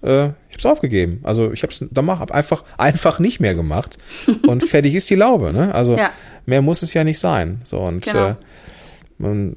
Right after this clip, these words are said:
Speaker 1: sollte dann einfach auch früh genug und nicht so viel Energie reinstecken, ne? Und, äh, einfach mal ausprobieren, bevor es so richtig, bevor man so richtig, äh, startklar ist, ne? Also so dieses Lean,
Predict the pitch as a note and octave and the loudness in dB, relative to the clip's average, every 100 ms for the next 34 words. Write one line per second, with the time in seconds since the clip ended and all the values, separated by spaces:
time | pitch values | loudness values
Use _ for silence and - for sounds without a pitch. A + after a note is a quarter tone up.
0 | - A2+ A#2 A#2+ A2+ G#2 G2 A#2 A#2 A2 | -4 0 2 2 2 2 2 0 0 -2
1 | - - - - - B2+ C3 B2+ A#2+ C3 | -2 -10 -10 -8 0 2 2 2 4 4
2 | D3+ - - A#2+ B2+ C3 C3 A#2 A2+ G#2+ | 2 -4 -6 -2 0 0 -2 0 0 2
3 | A2 F#2 B2+ - F#2+ - D#2+ F2 G#2 F#2+ | 2 2 0 0 -2 -2 -2 0 0 -2
4 | G2 G2 G2 - F#2 D2 A#2 A#2 F#2 A#2+ | -2 -4 -4 -2 0 0 0 0 2 0
5 | - F#2 E2+ D#2 D#2 G2+ - G#2+ - C3+ | -2 -4 -2 -2 -4 -8 -8 -4 2 4
6 | C3+ A#2+ B2+ - - - - - - - | 4 2 0 -4 -10 -14 -20 -16 -4 2
7 | D#3+ C#3+ B2+ C#3+ A#2+ - - G#2+ F2+ - | 2 4 2 0 -4 -4 -6 -2 -2 -4
8 | - A2+ - - D#2 - - F#2 E2 F#2 | -2 -2 -2 -4 -4 -4 -6 -4 -4 -4
9 | F#2 F#2 F#2 F#2 - G2 A2 B2+ B2 | -4 -4 -4 -4 -4 0 2 4 2